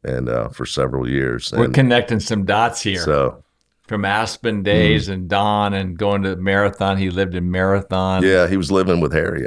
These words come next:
Speaker 1: actually, and, uh, and making all these videos at Harry's house. So
Speaker 2: Yes.
Speaker 1: so the original, uh, uh, builder and owner of, uh, Indies Inn was, uh, Herb Cameron,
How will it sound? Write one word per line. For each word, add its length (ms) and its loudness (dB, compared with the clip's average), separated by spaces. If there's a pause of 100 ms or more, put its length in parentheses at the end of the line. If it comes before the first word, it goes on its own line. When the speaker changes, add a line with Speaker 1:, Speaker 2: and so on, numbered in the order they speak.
Speaker 1:
actually, 340 -16 (680)
and, 180 -2
uh, 240 2
and 140 0
making 280 0
all 160 0
these 240 -4
videos 520 -4
at 80 -6
Harry's 340 -6
house. 400 -6
So 100 -8
Speaker 2:
Yes. 540 -10 (500)
Speaker 1:
so 260 4
the 120 6
original, 720 4 (120)
uh, 420 4 (1300)
uh, 120 -2
builder 540 0
and 220 -8
owner 400 0
of, 240 -2
uh, 140 -2
Indies 360 -2
Inn 380 -4 (580)
was, 240 -6
uh, 260 -2 (100)
Herb 300 0
Cameron, 540 -4